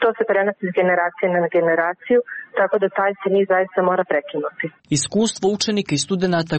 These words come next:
Speaker 2: koji su učestvovali u njihovom istraživanju je da se o tim dešavanjima veoma malo uči u školi,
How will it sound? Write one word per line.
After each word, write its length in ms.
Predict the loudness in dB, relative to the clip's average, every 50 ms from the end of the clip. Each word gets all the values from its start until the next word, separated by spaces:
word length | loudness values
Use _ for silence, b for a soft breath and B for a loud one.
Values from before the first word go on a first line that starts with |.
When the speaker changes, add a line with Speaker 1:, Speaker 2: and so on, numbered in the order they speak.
| 2
Speaker 2:
koji 120 | 2 2 2
su 160 | 2 0 -2
učestvovali 580 | 0 0 0 -2 -2 0 0 2 2 2 2 2
u 80 | 0 0
njihovom 280 | -2 -2 0 0 0 2
istraživanju 640 | 0 -2 -2 -4 -4 -2 0 0 2 2 2 2 2 2
je 100 | 2 0
da 40 | -2
se 160 | -2 -2 -4
o 80 | -4 -2
tim 140 | 0 0 0
dešavanjima 680 | 0 0 0 0 0 0 0 0 0 0 2 2 2 2 2
veoma 240 | 0 0 2 0 0
malo 200 | 0 2 2 2 0 -2
uči 180 | -4 -6 -8
u 40 | -6
školi, 400 | -8 -6 -2 0 0 2 0 0